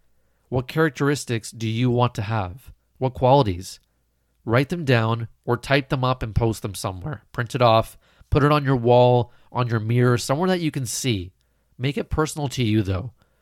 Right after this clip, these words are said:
For one listening to this, writing down three things is enough for you, and that's great. For another one, you might want a list of ten to fifteen things, and that's also great. Whatever it is, make it yours. It's your to-be list.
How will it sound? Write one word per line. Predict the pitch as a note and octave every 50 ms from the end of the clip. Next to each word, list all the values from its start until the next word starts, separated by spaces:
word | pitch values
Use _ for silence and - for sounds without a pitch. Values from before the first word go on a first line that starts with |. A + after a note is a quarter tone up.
| _ _ _ _ _ _ _
For | - - C#3+
one | B2 A#2+ C3 D3 D3+ D3
listening | C#3+ C3+ - - C#3+ A2+
to | C3 A#2+
this, | B2 B2+ A#2+ B2 - - - _ _ _ _ _ - -
writing | A#2+ C3+ D#3+ F3+ F#3+ F#3
down | F3 E3+ F3 D#3+
three | C3 - C#3 C#3 D3+ F3
things | D#3 - D3+ C#3+ C#3+ B2+
is | B2+ A2+
enough | A#2 A2 B2 B2+ A#2+ -
for | -
you, | A2 F#2 F#2
and | F#2+ G2+
that's | A2 A#2+ - -
great. | - A#2+ A#2+ D#3+ D#3 - - - - _ _ _ _ _ _ _ _ _ _ _
For | - - B2+
another | A#2 B2+ C#3 D#3 D#3
one, | C#3+ C#3+ D3 D#3 D#3+ C3+ _ _ _ _ _ _ _ -
you | - A#2+
might | B2+ E3+ F#3
want | E3+ E3+ F3
a | F3
list | E3+ F3+ E3+ -
of | D3 B2
ten | - C3 C#3+ D#3
to | E3+ -
fifteen | - D3+ C#3 - D#3 D#3 D3+ B2+
things, | - C3+ C#3+ E3 C3+ G2+ G2
and | G2+ G2+
that's | A#2+ C3+ C#3+ -
also | - B2+ C3+ D#3 C#3+ - C3 A2+
great. | G2+ A2+ G2+ F2+ F2+ - - - - _ _ _ _ _ _ _ _ -
Whatever | A#2 A2+ A2+ C3 C3 C#3 E3 D3+
it | C3
is, | B2 B2 C3 C#3 C#3+ B2+ - _ _ _ _ _ _
make | - B2 A2+ B2 C3+ B2+
it | D#3 C#3
yours. | B2 A2+ A#2 A2 G#2+ F#2+ F#2 G2 - - - -
It's | - - -
your | A#2+ A2 A#2+ C3 C#3+ C3+ A#2
to-be | - - B2+ G#2+ A2+ A2+ A2
list. | G2+ G#2 G2+ F2 - - - -